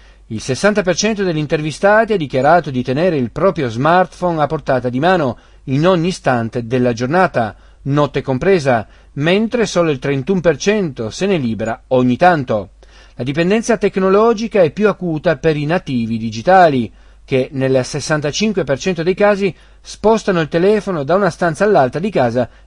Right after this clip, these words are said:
per il timore di non sentire una chiamata o di perdere un S M S. Gli under venticinque sono anche i più coinvolti dalle attività mobili. Chiamano via smartphone, chattano e si schiamano S M S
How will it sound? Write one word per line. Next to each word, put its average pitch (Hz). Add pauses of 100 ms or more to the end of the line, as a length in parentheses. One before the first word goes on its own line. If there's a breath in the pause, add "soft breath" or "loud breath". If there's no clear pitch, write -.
per 175
il 185
timore 208
di 170
non 185
sentire 190
una 165
chiamata 143
o 185
di 214
perdere 120
un 185
S -
M 123
S. 113 (600 soft breath)
Gli 131
under 185
venticinque 220
sono 160
anche 190
i 156
più 190
coinvolti 180 (240 soft breath)
dalle 165
attività 165
mobili. 131 (460)
Chiamano 160
via 156
smartphone, 180
chattano 185
e 151
si 151
schiamano 160
S 170 (100)
M 196
S 143